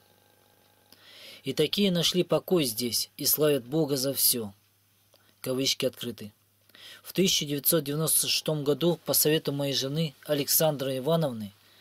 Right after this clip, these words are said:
я познакомился с членами общины, братьями и сестрами. Посещал занятия по изучению Библии.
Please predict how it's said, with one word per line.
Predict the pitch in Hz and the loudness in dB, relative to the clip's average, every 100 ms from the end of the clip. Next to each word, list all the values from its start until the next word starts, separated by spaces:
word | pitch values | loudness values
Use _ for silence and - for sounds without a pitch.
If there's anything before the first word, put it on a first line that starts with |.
| - - - - - - - - - - - - - | -20 -20 -20 -20 -20 -20 -20 -20 -20 -20 -20 -20 -10
я | 143 180 | 0 0
познакомился | - 160 160 156 170 170 - 139 | 2 0 2 2 2 2 2 0
с | |
членами | - 165 175 160 160 - | 0 2 0 0 -4 0
общины, | 180 180 - 139 120 107 | 0 0 -2 -4 -6 -8
братьями | 123 139 165 - 151 156 | -4 2 2 2 -4 -4
и | 160 | -4
сестрами. | 135 147 131 - 120 107 104 _ _ - | 0 0 0 -2 -6 -10 -12 _ _ -8
Посещал | - 135 - - 170 151 | -4 0 2 2 2 2
занятия | 131 156 175 - | 0 2 2 0
по | - 139 | -2 -2
изучению | 131 131 - 151 143 | -2 -2 -2 -2 -4
Библии. | 131 117 110 110 | -4 -6 -6 -10